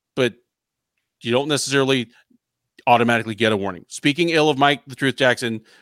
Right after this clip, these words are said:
you know, w-, will, will get a motherfucker, uh, banned from the chat immediately. And that was absolutely not a fake fight. And the way I know is that I did a multi-feature length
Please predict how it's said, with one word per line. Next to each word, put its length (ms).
you 140
know, 180
w-, 240
will, 380
will 200
get 200
a 40
motherfucker, 600
uh, 240
banned 280
from 100
the 60
chat 220
immediately. 480
And 120
that 120
was 120
absolutely 520
not 160
a 40
fake 220
fight. 380
And 120
the 60
way 220
I 80
know 480
is 180
that 160
I 140
did 340
a 340
multi-feature 1080
length 440